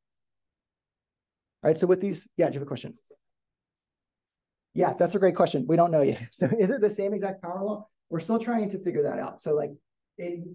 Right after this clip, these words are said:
there's, they're slightly different. The human one decays slightly faster. I don't know yet if that's, has to do with,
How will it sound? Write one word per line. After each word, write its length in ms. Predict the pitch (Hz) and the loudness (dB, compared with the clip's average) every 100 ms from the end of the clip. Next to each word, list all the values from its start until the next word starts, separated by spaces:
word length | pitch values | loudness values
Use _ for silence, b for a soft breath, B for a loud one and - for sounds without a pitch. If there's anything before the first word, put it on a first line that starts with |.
| - | -10
there's, 300 | 165 165 170 - _ _ | -4 -4 -6 -16 _ _
they're 100 | 170 | -10
slightly 520 | 170 - 185 226 208 | -8 -8 -4 -2 -2
different. 440 | 196 156 - 220 - - _ _ _ _ _ _ _ | -4 -6 -6 -8 -8 -20 _ _ _ _ _ _ _
The 120 | 147 | -8
human 320 | 147 180 185 180 | -8 -6 -6 -6
one 260 | 180 185 | -8 -10
decays 240 | 170 151 147 | -10 -12 -10
slightly 260 | 151 151 | -10 -10
faster. 320 | 143 147 - | -8 -10 -10
I 60 | - - | -12 -10
don't 280 | 165 185 | -10 -8
know 160 | 180 202 | -8 -6
yet 120 | 214 208 | -6 -8
if 140 | - | -8
that's, 300 | 151 - - _ _ _ | -10 -12 -18 _ _ _
has 160 | 147 147 | -14 -12
to 100 | 139 | -10
do 220 | 147 147 | -4 -2
with, 240 | 143 127 | -2 -6